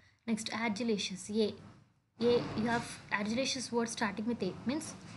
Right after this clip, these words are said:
in this clay or alumina, you remember argillaceous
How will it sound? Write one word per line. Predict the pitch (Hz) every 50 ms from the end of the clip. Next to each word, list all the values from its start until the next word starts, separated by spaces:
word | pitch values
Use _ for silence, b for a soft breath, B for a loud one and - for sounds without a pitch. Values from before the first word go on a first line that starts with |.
| B B B B B -
in | 233 233 247
this | 294 311 - - -
clay | - - 254 247 240 220 -
or | - 247 277 - -
alumina, | 226 214 220 233 233 226 214 202 - - - -
you | - 226
remember | 226 240 233 226 233 262 262 262 - -
argillaceous | 202 190 180 196 226 226 233 226 - 302 285